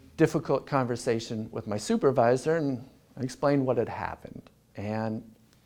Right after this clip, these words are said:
so we had several very hard conversations. And eventually I changed my doctoral thesis topic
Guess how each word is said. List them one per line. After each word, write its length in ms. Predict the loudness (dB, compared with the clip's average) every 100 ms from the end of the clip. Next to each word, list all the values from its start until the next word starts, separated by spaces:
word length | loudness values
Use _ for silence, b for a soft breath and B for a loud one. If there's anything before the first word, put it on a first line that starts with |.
| _
so 400 | -8 -2 2 2
we 160 | 2 2
had 260 | 2 2 0
several 580 | 4 4 6 4 2 -2
very 380 | -2 2 4 2
hard 640 | -4 -6 2 2 2 -2
conversations. 920 | -8 -6 -4 -6 -6 -8 -8 -10 -8
And 100 | 0
eventually 480 | 2 4 2 0 -2
I 100 | 0
changed 560 | -4 -4 -2 -2 -4 -4
my 160 | -4
doctoral 500 | 2 2 0 0 0
thesis 460 | 0 -2 -2 -4 -10
topic 580 | -4 -4 -2 -6 -6